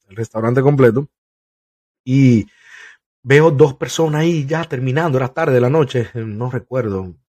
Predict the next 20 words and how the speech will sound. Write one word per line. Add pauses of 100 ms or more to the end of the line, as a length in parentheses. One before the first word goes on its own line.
(180)
diez,
once
de
la
noche, (600)
terminando,
como
que
querían
ya
se-,
irse
para
su
casa,
cerrar
el
negocio, (420)
y
sale